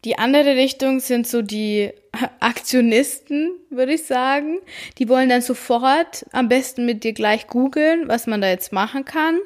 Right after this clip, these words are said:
Und die dritten sind so die, die völlig, äh,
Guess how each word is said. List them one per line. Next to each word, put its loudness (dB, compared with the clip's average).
Und 4
die -10
dritten 0
sind -2
so -2
die, -2
die 0
völlig, 0
äh, 2